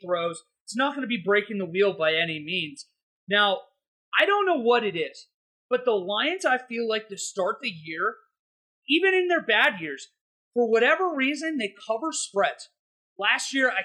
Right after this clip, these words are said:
can't remember. I think it was the Vikings. You had the DeAndre Swift drop touchdown pass that would have beat a heavily favored, or at least I think it was, like, a favorite similar to this. I wanna say seven and a half or so, but he dropped the ball.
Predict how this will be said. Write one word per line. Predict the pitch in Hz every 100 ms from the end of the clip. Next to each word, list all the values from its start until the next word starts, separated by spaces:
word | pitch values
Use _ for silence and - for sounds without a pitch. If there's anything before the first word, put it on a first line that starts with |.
| -
can't | 254 262
remember. | 247 226 233
I | 185
think | 294
it |
was | 311
the | 208 170
Vikings. | 202 240 190 156
You | 185
had | 202
the | 202
DeAndre | 170 185 190 220 233
Swift | 226 - 202 202 -
drop | 165 175 - -
touchdown | 190 - 185 165 -
pass | 170 165
that | - - 180
would | 254
have | 302 165
beat | 202 214 - _ _ _ -
a | 196 -
heavily | 233 262 233 208
favored, | 202 190 185 180
or | 165
at | 190
least | 214 -
I | 185
think | 277
it |
was, | 285 175
like, | 185 185
a | 190
favorite | 208 208 196 185 - _
similar | - - 240 294 247
to | 170
this. | 175 233 240
I |
wanna | 190 180
say | 196 175 _ _ -
seven | - 190 190
and | 170 185
a |
half | 202 208
or | 175
so, | 160 180 165 156 _ _ _ _ _ _ _
but | 202
he | 202
dropped | 170 190 185
the | 165
ball. | 190 185 202